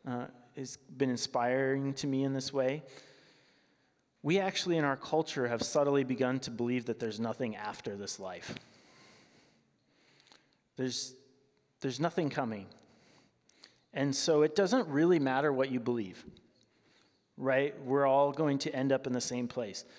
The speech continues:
Now, it gets a positive spin put on it that it's a utopia, but really the underlying belief is there,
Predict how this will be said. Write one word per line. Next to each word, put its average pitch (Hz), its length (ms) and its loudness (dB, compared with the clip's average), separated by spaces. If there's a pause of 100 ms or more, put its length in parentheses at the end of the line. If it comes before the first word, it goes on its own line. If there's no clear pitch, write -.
(300)
Now, 143 360 2 (500)
it 160 100 0
gets 180 200 2
a 151 60 2
positive 156 540 2
spin 220 360 4
put 151 200 2
on 117 180 0
it 160 160 0 (600)
that 131 540 0 (300)
it's 143 160 0
a 143 60 2
utopia, 139 720 0 (1700)
but 151 140 0
really 180 220 8
the 139 180 2
underlying 139 1120 2 (520)
belief 139 580 2
is 113 500 -2 (1400)
there, 151 220 4